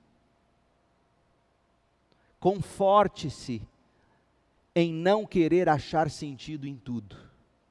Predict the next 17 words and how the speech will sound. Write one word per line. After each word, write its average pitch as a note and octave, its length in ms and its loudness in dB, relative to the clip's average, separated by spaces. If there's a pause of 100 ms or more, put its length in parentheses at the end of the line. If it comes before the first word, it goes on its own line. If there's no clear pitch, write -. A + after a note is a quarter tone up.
(1500)
E B2 80 -2
aí B2+ 100 2
ele D3 160 2
diz, A#2+ 360 -2
"Sabe - 400 -4
o - 20 -18
que F#3 60 -4
aconteceu F#3 480 -6
conosco? F#3 580 -6
Não, G3+ 140 -12
não A#3+ 120 -10
tem D4 200 0
sentido D#3+ 480 -10
o G#2+ 40 -12
que - 100 -10
aconteceu A2 420 -12
conosco. A2 560 -18